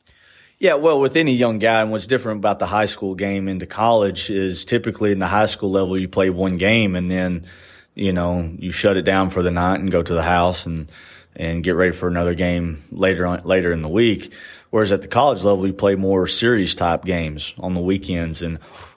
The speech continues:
um, what this group has to do, you know, and it's good to play on emotion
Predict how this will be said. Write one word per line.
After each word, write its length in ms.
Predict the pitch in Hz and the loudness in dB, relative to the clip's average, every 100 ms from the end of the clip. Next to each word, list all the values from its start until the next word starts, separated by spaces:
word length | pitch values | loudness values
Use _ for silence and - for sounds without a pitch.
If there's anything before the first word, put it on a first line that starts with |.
| - | -4
um, 560 | 101 95 90 82 95 - | 0 2 0 -4 -10 -2
what 160 | 113 | 0
this 160 | 135 151 | 2 2
group 220 | 139 127 | 2 2
has 260 | 120 110 - | 4 2 -2
to 60 | |
do, 440 | 95 104 104 98 87 - - | 0 2 4 2 0 -8 -10
you 100 | 107 | -4
know, 160 | 98 95 | 0 0
and 80 | 98 | 0
it's 120 | - | 0
good 160 | - | 0
to 60 | - | 0
play 180 | - 117 | 0 0
on 100 | 101 | 2
emotion 500 | 95 107 - 110 | 0 0 -2 -6